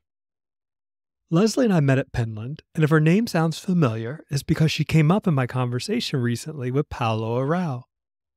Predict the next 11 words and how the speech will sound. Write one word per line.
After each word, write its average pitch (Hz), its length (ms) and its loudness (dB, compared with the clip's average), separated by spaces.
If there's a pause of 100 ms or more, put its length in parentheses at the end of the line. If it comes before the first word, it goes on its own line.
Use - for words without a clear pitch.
(160)
That 190 300 0
episode, 123 640 -6 (260)
How 139 100 0
to 123 60 -2
Bring 127 220 -2
It 175 80 0
All 185 220 0
Together, 143 480 -2 (320)
is 147 120 4
a 160 60 8
treat 190 320 -2